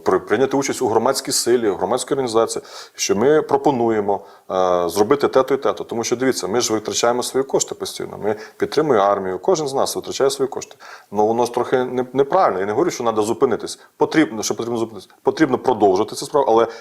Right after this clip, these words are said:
вибачте, якщо ми, поряд іде поток фінансів не в той бік, то, мабуть, треба і сюди направити свої зусилля, щоб їх направити в бік, бік правильний. І, е, контролювати.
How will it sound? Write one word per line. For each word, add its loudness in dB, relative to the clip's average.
вибачте, 2
якщо 0
ми, 2
поряд 4
іде 2
поток 0
фінансів 0
не 0
в -2
той 2
бік, -8
то, -4
мабуть, 0
треба 0
і 0
сюди 0
направити 0
свої -6
зусилля, -4
щоб -4
їх -4
направити 2
в -6
бік, -6
бік -12
правильний. 0
І, 4
е, 6
контролювати. 2